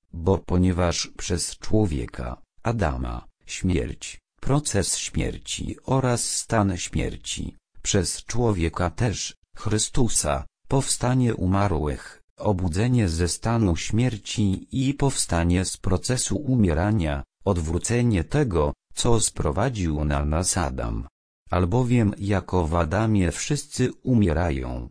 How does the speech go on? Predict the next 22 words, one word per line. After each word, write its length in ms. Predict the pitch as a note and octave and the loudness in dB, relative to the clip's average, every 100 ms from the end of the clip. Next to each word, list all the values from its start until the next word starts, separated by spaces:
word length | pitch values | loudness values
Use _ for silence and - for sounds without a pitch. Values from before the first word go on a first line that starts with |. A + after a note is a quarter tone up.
| _ - | _ -4
objęci 680 | F2+ E2 G2+ C#3 D3 - E2 | -2 0 2 2 2 -4 -4
klątwą 720 | - F2+ F2 D#2+ - E2+ D2 | -2 0 0 -2 -2 0 0
śmierci 840 | - G#2 B2 A2 - - G#2 F#2 | 0 0 0 0 -6 -2 2 2
Adamowej, 800 | D#2 D2+ F#2 A2 F#2 C2+ A#1+ A1+ - - | 2 2 2 2 0 -2 -6 -10 -16 -12
tak 280 | - G2+ - - | -4 -4 -4 -14
w 80 | - | -12
Chrystusie 720 | - F2+ - A#2+ A#2+ - - | -4 -4 -2 -2 -4 -4 -4
wszyscy 640 | - D3 C#3 - B2+ B2 | -4 -4 -6 -4 -2 0
ożywieni 640 | F#2+ F#2 F#2+ E2+ D#2+ D#2 D#2 | 0 0 0 2 2 0 0
będą, 580 | A#2+ C#3+ F#2+ E2+ D2 C#2 - - | 0 2 2 2 0 -4 -10 -4
wyprowadzeni 960 | F#2+ A#2 - E2 E2 E2+ A2+ G#2+ G2+ | -2 2 2 2 2 0 2 4 4
ze 180 | E2+ F#2 | 2 -2
śmierci 600 | - G2 G#2 F#2 - G2 | 0 2 2 0 -2 -6
klątwy 640 | - G#2 A#2+ G#2 - F#2 E2 | -2 -2 0 -2 -2 0 2
do 220 | E2+ E2+ | 2 2
doskonałości 1200 | F2 G2 - A#2+ G2+ F2+ C2 - - - - - - _ | 2 0 0 2 2 0 -2 -4 -8 -8 -10 -12 -16 _
życia. 580 | D2+ D2 - - A#1+ B1 - _ _ _ | -8 -6 -8 -10 -8 -10 -14 _ _ _
Ale 280 | F#2 F#2 D#2+ | -2 0 0
każdy 500 | D#2+ C#3+ B2 G#2+ G#2+ | 0 -2 -2 2 0
w 120 | - | 0
swoim 560 | - - F2+ E2+ D#2+ D2+ | -4 -2 0 2 2 0
rzędzie 680 | C#2+ C#2+ C2 B1+ A#1+ C2 | 0 -2 -2 -4 -6 -8